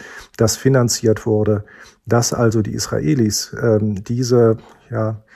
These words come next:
sich diese Anschläge nicht vorstellen konnten, ist ganz einfach nicht zu erklären, wenn man davon ausgeht, dass es sich da um professionelle,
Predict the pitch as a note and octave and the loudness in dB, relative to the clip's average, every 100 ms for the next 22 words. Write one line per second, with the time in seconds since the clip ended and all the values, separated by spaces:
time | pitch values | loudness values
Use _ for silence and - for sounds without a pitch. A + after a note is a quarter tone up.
0 | - - A#2+ A#2 C#3 E3+ D3+ C3 B2+ - | -20 -4 -2 0 2 4 4 4 0 -2
1 | C3+ C#3+ - B2 A#2 A2+ D3 E3+ - - | -2 0 2 2 4 2 2 -2 -4 2
2 | C#3+ C3+ C#3+ C3 B2 - A#2+ B2 C3 A#2 | 2 2 2 2 0 -2 -2 -2 -2 -4
3 | - _ _ - D3+ - - C3+ C3 - | -8 _ _ -2 -2 -2 0 0 0 -2
4 | A#2 - A#2+ - B2 C3 - D3+ B2 - | -4 -2 -6 -4 -2 -4 -2 -2 -2 2
5 | A2+ B2+ C3 B2 - - - - A#2 G2+ | 2 4 2 -2 -12 -20 -20 -12 -8 0
6 | A#2+ C3+ C3+ B2+ - A2+ G#2 A2+ - A2+ | 2 4 4 2 0 -2 0 -2 0 -2
7 | G#2+ - G#2+ F#2+ - G#2 - A2+ A2 A2 | 0 -2 -4 -4 -6 -6 -2 2 4 4
8 | E2+ G#2+ G#2 G#2 G2 - C3 B2 - A2+ | 2 0 0 -2 -2 0 2 2 2 2
9 | A2 G#2+ G2+ | 4 4 2